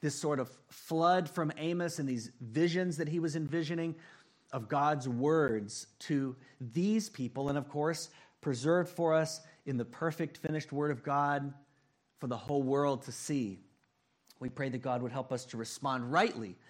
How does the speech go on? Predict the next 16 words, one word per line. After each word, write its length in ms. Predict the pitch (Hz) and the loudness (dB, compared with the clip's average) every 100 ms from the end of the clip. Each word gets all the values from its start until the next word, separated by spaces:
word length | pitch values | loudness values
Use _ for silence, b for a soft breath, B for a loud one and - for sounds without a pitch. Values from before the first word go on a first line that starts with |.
| B B B | B B B
to 80 | 120 | -4
the 100 | 113 | -4
things 400 | 135 123 117 - | -2 -2 -2 -6
that 100 | 113 | -6
we 140 | 110 | -4
are 160 | 107 101 B B | -4 -8 B B
reading 420 | 120 120 110 98 - | -4 -2 -4 -8 -8
in 140 | 117 104 | -6 -4
these 240 | 107 101 | -4 -6
verses. 600 | - 104 104 92 90 - _ _ _ _ B B B | -6 -8 -8 -12 -14 -18 _ _ _ _ B B B
This 240 | 139 190 190 | 0 0 2
is 140 | 156 | 0
what 100 | 147 | 0
the 80 | - | 0
Lord 260 | 117 110 104 | -2 -2 -4
says. 520 | - 98 92 - | -8 -10 -10 -16